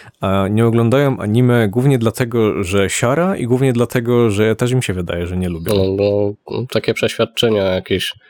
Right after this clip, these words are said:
Speaker 2: Nigdy tego sami nie sprawdzili, ale będą mieć takie zdanie, mimo że nigdy tego nie obejrzeli.
Speaker 1: Tak, ja,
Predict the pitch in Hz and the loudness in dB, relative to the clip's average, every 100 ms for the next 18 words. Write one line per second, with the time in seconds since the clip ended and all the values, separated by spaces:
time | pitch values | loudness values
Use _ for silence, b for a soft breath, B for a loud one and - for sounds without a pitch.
0 | b 107 120 123 120 113 110 120 113 110 | b 0 0 0 0 0 0 2 2 2
1 | 113 107 107 110 - 107 101 110 127 151 | 2 2 4 2 0 -2 0 2 2 0
2 | 156 b b _ 98 104 107 104 107 110 | -4 b b _ 0 2 4 2 2 2
3 | 110 107 104 107 - 101 - 101 98 101 | 2 2 2 2 0 -4 -2 0 0 2
4 | 104 101 101 95 95 98 95 92 92 92 | 4 4 2 2 2 0 0 -4 -2 0
5 | 90 90 90 87 - B B B B 143 | 2 2 0 -2 -6 B B B B -4
6 | 101 90 | -2 -4